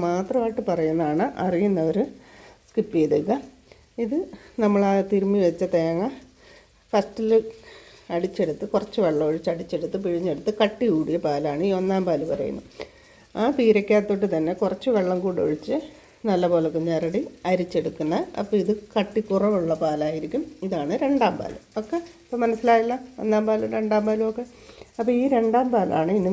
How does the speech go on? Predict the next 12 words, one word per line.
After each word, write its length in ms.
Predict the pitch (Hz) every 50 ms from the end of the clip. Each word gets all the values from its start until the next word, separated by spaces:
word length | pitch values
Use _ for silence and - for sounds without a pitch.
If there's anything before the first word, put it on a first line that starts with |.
| 190 170
നമ്മൾ 160 | 170 170 180 190
ഈ 40 | 214 196
വെണ്ടയ്ക്ക 400 | 196 180 165 165 170 170 175 196 220 196
വേകാനായിട്ട് 600 | 170 160 165 180 185 185 185 165 160 156 - 240 302 254
ഒഴിക്കുന്നത്. 420 | 220 220 214 - 208 170 180 165 160 165
ആദ്യം 260 | 156 151 160 156 - - - - - - _ _ _ _ _ _ - 185 175 185
ടൊമാറ്റോ, 460 | 180 175 170 175 175 170 - 202 208 233 220 185
വെണ്ടയ്ക്ക, 400 | 170 - - 175 160 - - 185 240 - - - - - - 151 - - - - - - - - - - - - - 185
ഉള്ളി 220 | 180 175 180 190 180 170 165
ഐറ്റംസ് 360 | 151 - 180 175 170 170 - 160
എല്ലാം 220 | 156 165 175 180 180 170
നല്ലപോലക്ക് 720 | 165 160 165 180 190 180 165 165 160 165 165 160 - 240